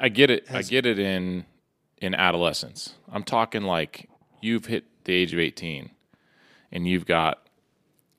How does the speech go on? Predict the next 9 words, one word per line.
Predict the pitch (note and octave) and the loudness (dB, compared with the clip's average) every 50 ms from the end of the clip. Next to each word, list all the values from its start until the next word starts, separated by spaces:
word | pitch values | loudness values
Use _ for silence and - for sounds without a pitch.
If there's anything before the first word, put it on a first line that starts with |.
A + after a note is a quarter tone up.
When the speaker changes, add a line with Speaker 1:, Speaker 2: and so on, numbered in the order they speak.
| _ _ _ _ _ _ | _ _ _ _ _ _
Speaker 1:
theft | - - - - - G2 F#2+ - - | -20 -20 -4 2 4 4 4 4 2
of | G2+ F#2 | -2 -2
some | - - F#2 F2+ E2+ | 0 0 -2 0 0
sort | - - F2+ E2 E2+ D#2+ | 0 0 0 0 0 -2
or | D2 C#2+ | -4 -4
robbery | D2+ D#2+ D#2+ D#2+ D#2+ D#2+ D#2 C#2+ | -2 0 2 2 2 2 -2 -4
of | D2 | -6
some | - E2+ D#2 - | -8 -8 -8 -8
sort | - - C#2+ C#2+ | -8 -8 -10 -10